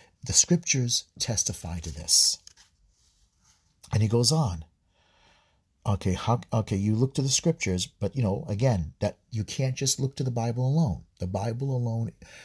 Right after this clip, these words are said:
the scripture testifies to, to the Eucharist, to the liturgy. "I do not accept human praise.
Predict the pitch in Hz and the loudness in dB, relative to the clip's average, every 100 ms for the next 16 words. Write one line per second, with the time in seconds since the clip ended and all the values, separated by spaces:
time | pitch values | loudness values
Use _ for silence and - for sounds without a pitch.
0 | - - - 135 131 131 - - 131 - | -12 -2 0 0 0 -2 -2 0 0 0
1 | 131 123 117 117 - - - - - - | -4 -4 -4 -2 -2 -4 -8 -8 -6 0
2 | 165 175 156 143 - 113 104 90 78 67 | 4 4 2 -2 -4 -2 -2 -6 -8 -6
3 | - - _ _ - 156 156 131 107 90 | -6 -6 _ _ -2 2 2 2 0 -2
4 | 80 80 76 _ _ _ _ - - - | -4 -8 -10 _ _ _ _ -20 -20 -20
5 | - - _ _ _ _ 123 123 135 139 | -20 -20 _ _ _ _ 2 4 4 2
6 | 135 127 123 - 117 - 110 101 - 95 | 2 2 2 0 0 -4 -4 -2 -4 -4
7 | 85 78 - - - | -4 -2 2 2 0